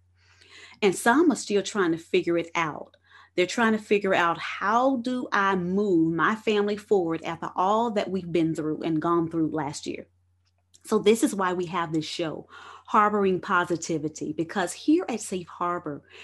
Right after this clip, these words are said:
we are navigating these times right there with you. We are not tone deaf to the cries of the people,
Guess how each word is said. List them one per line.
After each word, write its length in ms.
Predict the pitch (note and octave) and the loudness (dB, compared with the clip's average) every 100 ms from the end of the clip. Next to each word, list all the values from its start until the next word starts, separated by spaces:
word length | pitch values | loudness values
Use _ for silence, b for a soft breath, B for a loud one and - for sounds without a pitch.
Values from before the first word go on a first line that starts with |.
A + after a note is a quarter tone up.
| B B | B B
we 300 | G3 C#4 D#4+ | 4 4 4
are 100 | A#3+ | 0
navigating 800 | G3 F#3+ G#3 A#3 G#3 F#3+ F3+ F3+ | 0 0 0 -2 -2 -2 -2 -2
these 360 | F#3 A3+ C4 | -2 -2 -4
times 440 | - - A3+ F#3 D#3+ | -8 -4 -2 -2 -2
right 260 | F3+ F3+ - | -6 -6 -6
there 160 | G3+ | -4
with 260 | F#3+ C4+ - | -4 -6 -8
you. 140 | D3 - _ _ _ b b - | -16 -18 _ _ _ b b 0
We 260 | A3+ C#4 | 2 2
are 220 | - F#3 E3+ | 2 0 0
not 480 | D#3+ F3 G#3+ - | 0 0 0 -2
tone 380 | - B3+ A#3+ A3+ | -6 -2 0 0
deaf 260 | G3 G#3 A3+ | 2 0 0
to 100 | - | -6
the 80 | E3 | -6
cries 400 | - G3+ G3+ G3 | -6 -4 -4 -2
of 80 | |
the 80 | E3 | -4
people, 600 | D#3+ - A#3 - C4 D#4 | -8 -4 -6 -4 -8 -8